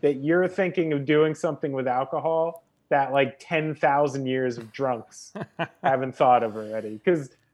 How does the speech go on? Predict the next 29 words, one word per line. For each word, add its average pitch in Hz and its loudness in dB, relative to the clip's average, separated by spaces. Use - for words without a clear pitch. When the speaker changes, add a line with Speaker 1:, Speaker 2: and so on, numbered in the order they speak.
Speaker 1:
beer 220 8
and 170 2
wine 185 2
are 160 4
the 151 4
Speaker 2:
Yeah. 98 0
Speaker 1:
culmination 160 0
of, 127 -4
like, 131 2
a 147 -8
lot 160 -2
of 139 0
human 147 0
experimentation 131 -2
already 117 -4
laid 117 -2
out, 113 -4
you 117 -6
know? 123 -8
Speaker 2:
See, 190 2
do, 170 0
do 170 2
you - 10
wanna 208 10
know 220 6
my 208 4
thought 160 2
process, 160 0
though? 147 4